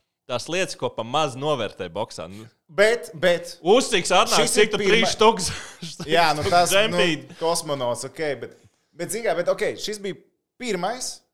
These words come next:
Speaker 2: šāda veida šovs, kas, man liekas, vispār ir apsveicami, ka šitāds pasākums
Speaker 1: Nu, ka viņš
Speaker 2: ir
Speaker 1: izturēja
Speaker 2: gan
Speaker 1: līdz
Speaker 2: bijis,
Speaker 1: galam.
Speaker 2: gan aizvest līdz galam, jo patiesībā par idejām, kas iepriekš kaut kas šādā veidā ir, uh, ir bijušas.
Speaker 1: Rockies L V.
Speaker 2: Nu,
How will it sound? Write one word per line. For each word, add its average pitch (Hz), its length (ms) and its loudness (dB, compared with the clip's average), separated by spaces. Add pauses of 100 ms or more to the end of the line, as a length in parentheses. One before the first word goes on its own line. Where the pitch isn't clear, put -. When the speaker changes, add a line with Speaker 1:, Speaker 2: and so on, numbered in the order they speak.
(160)
Speaker 2:
šāda 165 320 -4
veida 147 320 -4
šovs, - 460 -6 (100)
kas, 131 80 -12
man 180 140 -4
liekas, 165 180 -2
vispār 147 240 -2
ir 123 80 0
apsveicami, 135 640 -2
ka 123 160 -10 (320)
šitāds 147 480 -4
pasākums 110 640 -4 (180)
Speaker 1:
Nu, - 120 -14
ka 156 120 0
viņš 139 80 -6
Speaker 2:
ir 165 80 0
Speaker 1:
izturēja 160 240 2
Speaker 2:
gan 165 140 2
Speaker 1:
līdz 147 80 -4
Speaker 2:
bijis, 143 100 4
Speaker 1:
galam. 107 240 0 (200)
Speaker 2:
gan 143 180 -2
aizvest 151 260 -2
līdz 135 80 -12
galam, 156 160 -6
jo 151 120 -2
patiesībā 160 520 -4
par 127 160 -4
idejām, 113 480 -6
kas - 160 -6
iepriekš 143 320 -10
kaut 147 160 -4
kas - 160 -10
šādā 123 400 -2
veidā 117 400 -4 (160)
ir, 135 160 -2
uh, 113 320 0
ir 127 160 -8
bijušas. 175 400 -8
Speaker 1:
Rockies 110 360 -6
L 90 200 -10
V. 110 160 -10 (580)
Speaker 2:
Nu, 185 140 -10